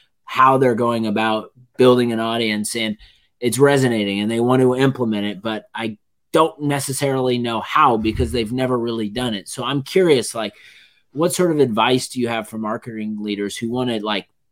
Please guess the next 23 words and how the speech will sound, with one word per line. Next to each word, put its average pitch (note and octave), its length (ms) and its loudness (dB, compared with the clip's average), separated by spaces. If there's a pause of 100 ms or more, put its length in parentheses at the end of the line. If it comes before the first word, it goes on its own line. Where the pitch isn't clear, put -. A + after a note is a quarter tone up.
(240)
flip C#3 240 0
the B2+ 100 -4
switch, A#2 540 -2 (100)
move C#3 560 4
to C3 200 0
a A#2+ 40 2
distribution A2+ 800 -4
kind A#2 200 -6
of G2+ 100 -10
first A#2 320 -8
approach G#2+ 520 -6 (240)
and B2+ 140 0
get C3 160 4
their A2 140 -2
team D3 320 2
on A2 220 2
board, G#2+ 280 -2
but A2 200 -6
haven't B2+ 400 -2
really A2 280 -4
done F#2+ 220 -6
it D#2 80 -18
before? - 340 -20